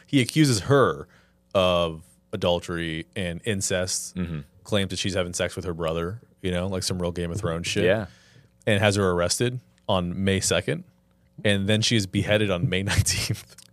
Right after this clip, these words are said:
Speaker 2: Jeez.
Speaker 1: Like, he is, she's arrested, tried, found guilty, and beheaded in, like, three weeks. And that's after only being married to him for three years. Like, he got with her, he was, he,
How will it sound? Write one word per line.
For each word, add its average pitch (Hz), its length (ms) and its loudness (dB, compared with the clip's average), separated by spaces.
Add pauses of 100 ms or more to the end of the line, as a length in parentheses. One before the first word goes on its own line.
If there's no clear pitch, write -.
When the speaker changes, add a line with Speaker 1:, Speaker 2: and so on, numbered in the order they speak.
Speaker 2:
Jeez. 104 400 -2
Speaker 1:
Like, 117 160 10
he 127 180 8
is, 120 140 0
she's 120 160 4
arrested, 120 720 6
tried, 107 600 6
found 104 360 2
guilty, 98 500 0
and 92 220 0
beheaded 92 480 2
in, 104 200 -2
like, 90 360 -2
three 87 380 -8
weeks. - 460 -10 (520)
And 120 120 2
that's 117 140 2
after 135 180 4
only 120 180 4
being 117 160 0
married 101 180 0
to 95 60 -6
him 92 60 -6
for - 120 -14
three 87 260 -8
years. - 420 -16 (680)
Like, 95 160 -2
he 110 320 -2 (100)
got 117 260 4
with 120 100 -4
her, 117 240 6
he 117 100 0
was, 104 260 -2
he, 117 240 -2